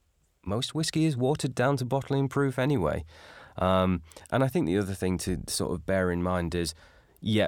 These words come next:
cask strength whiskey. I work for the Cotswolds Distillery. Most of our releases are around cask strength because we, we, we just love that sort of A B V, but we're also very, very in line with that's the starting point. Add as much water so that you can create your own flavour profile at the strength that you feel comfortable with as well.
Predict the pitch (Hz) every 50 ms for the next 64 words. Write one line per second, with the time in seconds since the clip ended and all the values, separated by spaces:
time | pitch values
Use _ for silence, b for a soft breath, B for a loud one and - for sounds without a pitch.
0 | - - - 123 123 117 - - - - 120 107 101 - - 101 92 - - 98
1 | - - 117 139 135 90 90 92 82 - - - - 90 87 80 - - - -
2 | - - - 85 80 76 - 73 - - - 87 80 69 55 64 76 78 - -
3 | - 90 92 98 104 117 113 - 107 98 95 92 87 85 87 90 92 87 - 85
4 | 78 80 82 78 82 82 82 82 78 - 87 80 - - - - - - 80 76
5 | 73 - - - 85 - 92 80 78 87 92 90 90 82 80 - - - 82 90
6 | 82 - B B B B B B B B B B - 98 90 98 92 - - 87
7 | 87 95 92 82 - 87 78 - - 101 82 78 - 87 82 80 78 85 82 78
8 | 90 110 101 87 82 98 - - 92 95 98 110 113 110 - 110 95 90 80 82
9 | 107 107 110 110 107 92 104 98 95 95 92 95 80 - - 98 98 92 87 90
10 | 92 95 90 90 90 87 85 80 87 85 85 80 80 B B B B B B B
11 | B B - 90 120 139 131 - - - 131 - - - 123 123 127 123 - 104
12 | 90 80 - - 87 85 92 90 - - 98 104 113 113 - 104 101 95 - -
13 | 95 90 92 98 98 92 90 - - 85 - - 87 85 85 90 78 92 104 107
14 | 104 - 98 87 - - 95 90 87 87 78 64 82 90 92 95 95 87 - -
15 | 95 90 92 - 90 - - - 87 85 80 - 87 85 82 80 82 87 - 95
16 | 85 82 - - 98 92 87 82 - - - 85 95 87 - - 85 82 82 -
17 | 139 143 - - - - - - - - - - - - - 104 104 98 78